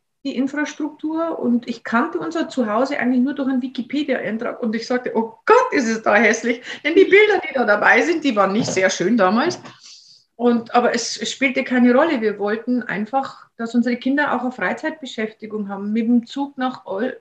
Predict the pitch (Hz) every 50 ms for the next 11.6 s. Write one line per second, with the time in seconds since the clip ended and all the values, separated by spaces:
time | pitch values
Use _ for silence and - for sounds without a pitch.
0 | _ - 226 262 247 262 269 269 262 220 196 208 220 220 240 233 233 233 247 233
1 | 240 262 262 - _ - - 269 294 311 294 262 - 226 208 202 208 - - _
2 | _ _ _ _ - - 202 202 196 - 240 277 311 294 254 240 220 208 208 208
3 | 202 208 - 185 202 - _ - - - - _ - 233 226 - 240 - - 277
4 | 302 392 403 370 - 254 220 214 208 190 - 185 185 185 - 185 214 214 208 220
5 | 208 - 240 254 269 254 220 214 214 190 - - - 220 226 226 220 - 165 -
6 | _ 151 165 202 196 185 - - 185 190 - _ _ _ _ _ _ _ _ -
7 | 208 185 - - - 208 - 196 220 233 226 - - 254 277 - - 359 - -
8 | - - - - - - 247 240 - - - - - - - - _ _ 196 175
9 | 170 170 - - _ - 247 254 254 254 233 233 - - 233 220 - - 220 214
10 | 202 202 202 214 - - _ _ _ _ _ _ _ _ _ _ _ _ _ _
11 | _ _ _ _ _ _ - - - - 185